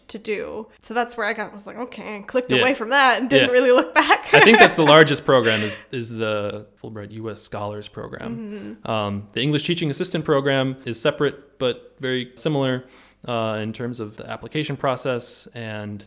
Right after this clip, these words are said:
Speaker 2: and the funding and everything. And Germany has, I think, a hundred and forty
Speaker 1: Wow.
Speaker 2: English teaching assistants each year placed around the country.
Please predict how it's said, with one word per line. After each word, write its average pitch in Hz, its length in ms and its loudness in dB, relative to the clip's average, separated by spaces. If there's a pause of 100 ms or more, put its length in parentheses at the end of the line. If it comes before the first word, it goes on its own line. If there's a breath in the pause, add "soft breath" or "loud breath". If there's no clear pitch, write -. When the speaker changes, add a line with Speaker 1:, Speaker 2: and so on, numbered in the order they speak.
Speaker 2:
and 107 100 -14
the 107 60 -16
funding 123 400 -4
and 110 80 -6
everything. 107 480 -10 (160 soft breath)
And 113 600 -2
Germany 139 760 0 (120)
has, 110 340 -6
I 104 100 -10
think, 120 280 -14
a 107 40 -12
hundred 117 300 -10
and 110 160 -10
forty 165 720 -10 (100)
Speaker 1:
Wow. 214 240 -14
Speaker 2:
English 139 500 -6 (220)
teaching 151 360 -10
assistants 151 800 -12
each - 240 -14
year 135 340 -2
placed 139 400 -6
around 135 220 0
the 131 60 -4
country. 147 500 -8